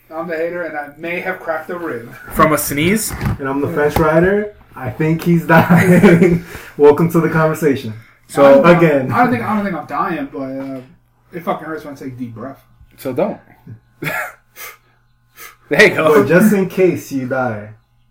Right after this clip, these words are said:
Speaker 3: where can they <laughs> listen to us?
Speaker 1: <laughs> You listen to my last show on iTunes or Podbean.
Speaker 2: Damn, took 'em both.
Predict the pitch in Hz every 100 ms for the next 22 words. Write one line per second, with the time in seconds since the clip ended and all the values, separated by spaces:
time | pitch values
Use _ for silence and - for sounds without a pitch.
0 | _ 120 127 - 135 120 120 170 - 123
1 | - - - 117 180 - 220 180 214 175
2 | 202 214 208 208 196 175 185 196 - 190
3 | 196 202 196 - - 180 170 165 165 165
4 | - 180 196 214 214 190 170 165 - -
5 | 180 180 208 214 220 220 - _ - 143
6 | - 113 117 123 131 170